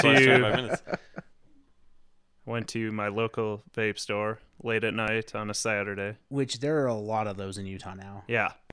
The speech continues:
Speaker 3: Like, there are more vape stores than there are Mormon churches.
Speaker 2: Yes, which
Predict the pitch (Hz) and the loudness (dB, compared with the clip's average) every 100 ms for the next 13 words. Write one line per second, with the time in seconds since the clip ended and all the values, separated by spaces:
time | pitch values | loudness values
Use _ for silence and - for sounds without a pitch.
0 | - 123 170 190 165 143 131 110 120 - | -12 -6 0 2 4 4 2 0 -2 -4
1 | 147 147 160 147 113 113 110 104 107 95 | -2 -2 -2 -2 -4 -2 -4 -4 -6 -8
2 | 98 95 - 85 - 113 - - - 120 | -8 -10 -10 -10 -6 -6 -6 -10 -4 -4
3 | - - - - - | -4 -6 -8 -12 -16